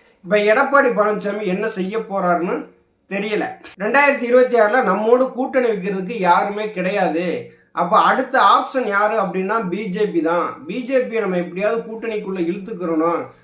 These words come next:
அப்படிங்கிற நினைப்போடு எஸ் பி வேலுமணி அவர்கள் வந்து நயினார் நாகேந்திரனுடைய சந்திப்பு நடந்ததா அப்படிங்கிறதும் தெரியல. எது எப்படி இருந்தாலும், ஒரு ஒட்டும் இல்ல, உறவும் இல்லைன்னு சொல்லி பி ஜே பியிலிருந்து வெளியேறி வந்த எடப்பாடி பழனிசாமி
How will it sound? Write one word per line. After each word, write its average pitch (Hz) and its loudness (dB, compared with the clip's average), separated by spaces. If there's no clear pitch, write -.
அப்படிங்கிற 208 -2
நினைப்போடு 202 -2
எஸ் 190 -8
பி 247 -8
வேலுமணி 220 0
அவர்கள் 185 -4
வந்து 214 -4
நயினார் 208 -4
நாகேந்திரனுடைய 180 -2
சந்திப்பு 180 -6
நடந்ததா 170 0
அப்படிங்கிறதும் 156 -4
தெரியல. 165 -2
எது 202 -2
எப்படி 233 -4
இருந்தாலும், 185 -2
ஒரு 175 -2
ஒட்டும் 247 -2
இல்ல, 226 -2
உறவும் 220 -4
இல்லைன்னு 208 -6
சொல்லி 180 -4
பி 208 -8
ஜே 214 -4
பியிலிருந்து 180 -4
வெளியேறி 190 -4
வந்த 165 -4
எடப்பாடி 180 -4
பழனிசாமி 160 -4